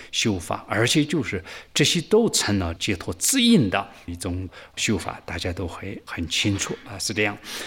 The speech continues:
那么今天呢，主要讲第二，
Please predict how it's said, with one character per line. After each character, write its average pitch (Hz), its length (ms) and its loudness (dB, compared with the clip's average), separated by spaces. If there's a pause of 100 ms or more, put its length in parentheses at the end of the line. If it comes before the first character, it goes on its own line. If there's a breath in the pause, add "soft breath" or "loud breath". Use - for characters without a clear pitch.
(140 loud breath)
那 135 80 2
么 165 100 6
今 311 320 8
天 294 220 10
呢， 101 140 4
主 - 160 -2
要 90 260 0
讲 82 440 2
第 127 140 4
二， 127 320 8